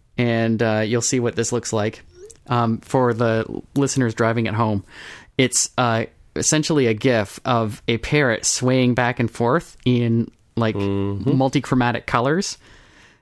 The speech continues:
Speaker 1: and that's Party Parrot. Very simple. Well, um, I got that, <laughs> and I started sending, uh, Party Parrots to my daughter.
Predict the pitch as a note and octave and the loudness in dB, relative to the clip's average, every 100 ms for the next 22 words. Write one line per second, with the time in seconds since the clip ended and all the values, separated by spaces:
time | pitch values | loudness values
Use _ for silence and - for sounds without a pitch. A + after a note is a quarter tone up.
0 | - B2+ B2 A#2+ A#2 - - F#3+ - G#2+ | -2 0 2 2 0 -2 -2 -2 0 -2
1 | E2+ - B2 C3 F3 E3 G2 - - - | -2 -2 -2 0 0 0 -2 -6 -14 -18
2 | - C#3+ D3 - _ _ _ _ _ _ | -4 2 2 0 _ _ _ _ _ _
3 | _ D3 C#3+ C#3 - D3+ D3+ E3+ G2+ C3+ | _ 2 2 0 0 2 2 0 0 -2
4 | - - C3+ C3+ F3+ D3+ C#3+ - - - | -6 -6 -2 2 2 2 0 -4 -12 -14
5 | - D3 - D3 D3 - D#3+ C#3 B2 C3 | -4 -2 0 0 0 0 2 2 0 -2
6 | - - - - A#2 A2 - D#3 E3+ C3 | -10 -12 -8 -2 -2 -2 0 0 0 0
7 | A2+ - C3 A2+ A2 D#3+ G#3+ - | -2 -2 0 2 2 0 0 -2